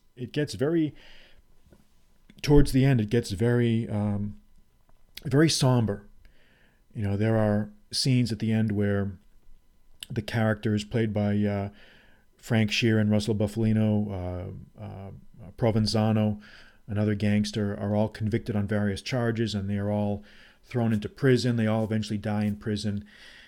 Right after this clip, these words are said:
And then there's Sheeran sitting around, puttering around, puttering around a nursing home, who becomes more and more pathetic as he tells his story. It's, it's just not,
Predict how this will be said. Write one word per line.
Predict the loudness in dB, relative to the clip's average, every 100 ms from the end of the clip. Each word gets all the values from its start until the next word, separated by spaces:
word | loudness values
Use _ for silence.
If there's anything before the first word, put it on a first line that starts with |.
| _
And | -8 -4
then | 0
there's | -2
Sheeran | -2 -2 0 0 -2
sitting | -2 0 0
around, | 0 -2
puttering | -4 -2
around, | 0 0 -2 -6
puttering | -4 -2 0
around | 0 0 0
a |
nursing | 0 -2 -2 -4 -6
home, | -6 -8 -10 -14 _ -20 -20 -20 -20 _ _
who | -6
becomes | -2 -2 0 0 0 0
more | 0 2
and | 2
more | 0
pathetic | -4 -10 -6 -6 -6 -8
as | -8 -6
he | -8
tells | -6 -6 -6 -8
his | -14
story. | -6 -4 -4 -6
It's, | -8
it's | -6 -4
just | -2 -2 0
not, | 0 0 -4